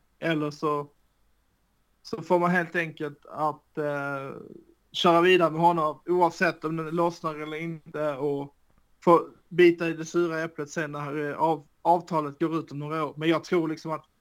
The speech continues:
den måltorkarna han har haft lite grann under säsongen, det kommer ju inte vara i år och efter år, utan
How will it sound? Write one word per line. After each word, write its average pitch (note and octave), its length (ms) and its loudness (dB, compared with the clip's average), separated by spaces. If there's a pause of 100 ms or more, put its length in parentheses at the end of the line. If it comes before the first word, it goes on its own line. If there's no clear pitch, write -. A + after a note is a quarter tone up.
(360)
den E3 300 -6
måltorkarna E3 720 -4
han D3+ 180 -8
har D#3 100 -4
haft D#3 260 -8 (320)
lite D#3+ 420 0
grann D#3 220 2
under D3+ 180 -4
säsongen, D3+ 560 -4
det D#3 120 -4
kommer D3+ 260 -6
ju E3 60 4
inte D#3+ 200 -4
vara D3+ 500 4 (800)
i C#3+ 160 -2
år D3+ 260 0
och C#3+ 200 -6
efter E3 400 -2
år, C#3 280 -6
utan D3+ 400 -8